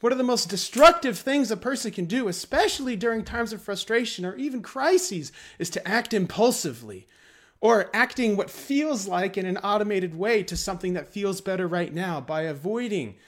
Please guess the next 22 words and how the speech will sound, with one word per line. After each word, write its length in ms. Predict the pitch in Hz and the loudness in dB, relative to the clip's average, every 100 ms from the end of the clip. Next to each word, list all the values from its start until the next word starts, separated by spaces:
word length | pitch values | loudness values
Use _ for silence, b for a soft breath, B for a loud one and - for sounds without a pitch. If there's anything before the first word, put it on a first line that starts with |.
| B B - | B B -8
instead 220 | 170 214 | -6 -4
of 80 | 190 | -4
doing 180 | 202 196 | -4 -6
something 300 | 202 175 156 | -6 -6 -4
rationally, 580 | 180 202 208 196 156 143 | -4 -2 -2 -2 -4 -6
on 180 | 170 196 | -6 -6
purpose, 400 | 175 180 175 165 | -6 -6 -6 -8
and 160 | 156 160 | -8 -6
with 180 | 196 | -8
purpose, 440 | 196 151 123 117 - B _ | -8 -12 -10 -12 -14 B _
by 80 | 151 | -4
resolving, 1000 | 139 135 120 123 151 180 180 117 95 - _ _ - | -2 -4 -6 -6 -2 0 0 -4 -12 -20 _ _ -20
okay? 360 | - 131 139 151 B B B - | -16 -10 -10 -10 B B B -8
Outbursts, 720 | 147 143 143 117 - - - | -6 -6 -10 -10 -8 -6 -6
gambling, 640 | - 175 170 160 147 127 110 B B B - | -4 -4 -4 -4 -6 -8 -10 B B B -12
most 480 | 143 151 180 - | -4 0 0 -2
physical 480 | - - 175 175 180 | -4 0 0 0 -4
violence, 600 | 135 135 160 185 170 117 - | -4 -4 -2 0 -2 -4 -6
habitual 500 | 196 233 - 214 208 | -4 -2 -4 -4 -4
drinking, 480 | 151 208 220 196 165 | -4 -4 -4 -6 -6
tantrums, 600 | - 220 226 214 165 143 | -6 -4 -4 -4 -6 -6
panic, 640 | - 240 254 254 - - | -8 -2 0 0 -4 -16